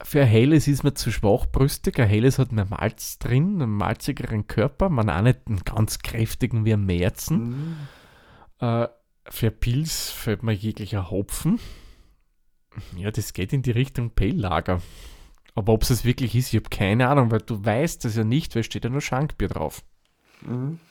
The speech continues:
Speaker 1: Ach, was gib-, was geben wir ihm, Peter?
Speaker 2: Ich gebe ihm vier Punkte.
Speaker 1: Ja. Ich lege eins drunter, gebe ihm da jetzt drei. Oh nein,
Speaker 2: Also,
Speaker 1: nein, ich
Speaker 2: es ist
Speaker 1: glaube
Speaker 2: ein,
Speaker 1: auch.
Speaker 2: es ist
Speaker 1: Ich
Speaker 2: ein,
Speaker 1: geh mit, ich geh mit, mit
Speaker 2: so
Speaker 1: vier.
Speaker 2: wie, wie ich vorher gesagt hab, so ein Pale Lager,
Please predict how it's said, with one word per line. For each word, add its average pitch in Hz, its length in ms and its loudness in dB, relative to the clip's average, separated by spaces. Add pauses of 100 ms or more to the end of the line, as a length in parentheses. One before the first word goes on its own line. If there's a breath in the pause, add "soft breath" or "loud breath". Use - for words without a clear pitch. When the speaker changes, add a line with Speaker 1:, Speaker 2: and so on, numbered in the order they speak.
(840 soft breath)
Speaker 1:
Ach, 127 440 4
was 110 220 0
gib-, 123 240 -2
was 104 200 0
geben 127 220 2
wir 113 120 6
ihm, 104 120 2
Peter? 110 460 4 (1080 loud breath)
Speaker 2:
Ich 120 80 -8
gebe 120 220 -2
ihm 117 100 -4
vier 113 220 -4
Punkte. 113 460 -8 (640 soft breath)
Speaker 1:
Ja. 78 280 -6 (960 loud breath)
Ich 131 80 4
lege 131 220 6
eins 113 180 2
drunter, 117 360 2
gebe 120 180 2
ihm - 80 0
da 117 100 2
jetzt - 280 0
drei. 92 420 2 (520 loud breath)
Oh 165 80 6
nein, 143 60 4
Speaker 2:
Also, 123 220 6
Speaker 1:
nein, 120 140 2
ich 120 60 2
Speaker 2:
es 135 40 -2
ist - 20 0
Speaker 1:
glaube 104 300 2
Speaker 2:
ein, 90 60 2
Speaker 1:
auch. 90 60 2
Speaker 2:
es 135 40 0
ist 127 80 -4
Speaker 1:
Ich 143 80 4
Speaker 2:
ein, 127 80 4
Speaker 1:
geh 131 80 6
mit, 110 300 0
ich 123 100 -4
geh 127 140 0
mit, 117 220 0
mit 113 140 0
Speaker 2:
so 135 100 -4
Speaker 1:
vier. 131 300 0
Speaker 2:
wie, 123 80 -6
wie 139 100 0
ich 143 40 -2
vorher 139 240 2
gesagt 139 240 -4
hab, 135 120 -8
so - 120 -6
ein 110 120 -6
Pale 123 240 0
Lager, 139 540 0